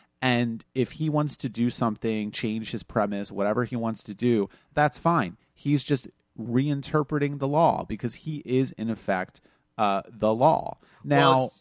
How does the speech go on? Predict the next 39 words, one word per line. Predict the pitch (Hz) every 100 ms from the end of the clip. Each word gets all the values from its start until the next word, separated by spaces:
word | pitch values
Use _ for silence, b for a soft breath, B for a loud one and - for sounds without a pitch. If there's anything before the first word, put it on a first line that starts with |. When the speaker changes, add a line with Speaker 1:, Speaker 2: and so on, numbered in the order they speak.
| 139
Speaker 2:
very | 156 165 175
Speaker 1:
you |
could | 208 196
Speaker 2:
interesting | - 151 - 151
considering | 139 147 - - 143 127 131 127 127
his | 117 120 123 113 - -
physical | 131 110 120 117 120
makeup. | 117 151 - 87 -
He | 127
is | 123 113
a, | 107 _ b b
he | -
is | 147 127
very | 131 131 131
literally | 123 123 120 113
a |
protean | - 123 110 104
being. | 98 131 131 92
He, | 95 113 117 113 113 -
Speaker 1:
Yeah. | - 127 120 92 -
Speaker 2:
he, | 185
whenever, | 160 180 185 190 196 208
whatever | 185 220 240 208
shape | - 190 -
he's | 165 -
taking, | 180 - 147
he | 147 151
is | 139
embodying, | 147 117 131 143 143 131 120 120 110 _ _ _ -
you | 156
know, | 151
he's | 131 180 156
a |
mimic | 165 190 147 90 -
in | 120
a | 117
lot | 120 113
of | 117 135
ways. | 175 135 110